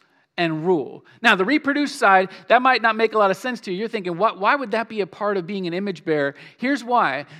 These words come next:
Because what, what would happen in the ancient world is the king or the pharaoh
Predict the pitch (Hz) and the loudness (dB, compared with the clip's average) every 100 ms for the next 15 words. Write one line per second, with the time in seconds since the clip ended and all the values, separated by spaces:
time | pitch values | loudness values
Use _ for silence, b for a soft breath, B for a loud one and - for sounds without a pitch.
0 | B 214 254 196 208 220 160 208 208 247 | B -4 -2 2 2 0 0 0 0 0
1 | 311 302 233 208 202 214 202 180 220 226 | 0 0 -4 -4 -6 -6 -8 0 2 4
2 | 180 196 180 - 151 170 - 294 247 185 | 2 2 0 0 -4 -4 -2 -4 -2 -2
3 | 170 165 - 262 262 196 165 | -2 -4 0 4 6 6 4